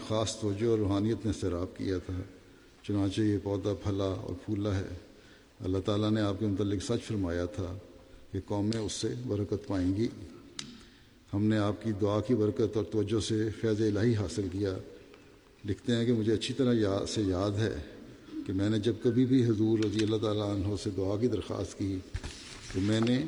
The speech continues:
اس کی قبولیت کے آثار روحانی اور مادی لحاظ سے واضح طور پر محسوس کیے،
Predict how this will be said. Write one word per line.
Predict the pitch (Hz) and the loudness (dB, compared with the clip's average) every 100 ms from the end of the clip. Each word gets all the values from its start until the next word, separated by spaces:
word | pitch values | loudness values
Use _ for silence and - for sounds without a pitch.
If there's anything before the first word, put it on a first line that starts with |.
| 131 - - - - | -6 -12 -14 -16 -14
اس | 101 - | -14 -4
کی | 107 | -2
قبولیت | 107 104 113 113 | 0 2 2 2
کے | 120 | 2
آثار | 101 - 110 107 117 131 - - - - - - - 92 | 0 2 0 0 0 -4 -8 -16 -20 -20 -20 -20 -12 -2
روحانی | 95 98 110 120 123 | 2 4 4 6 6
اور | 120 | 6
مادی | 104 104 107 120 | 4 4 4 4
لحاظ | 110 98 101 | 4 4 2
سے | - 120 | 2 2
واضح | 110 120 135 | 4 4 4
طور | 131 117 | 4 2
پر | 107 | 2
محسوس | 101 92 104 - | 0 0 -4 -6
کیے، | - 110 | -6 -6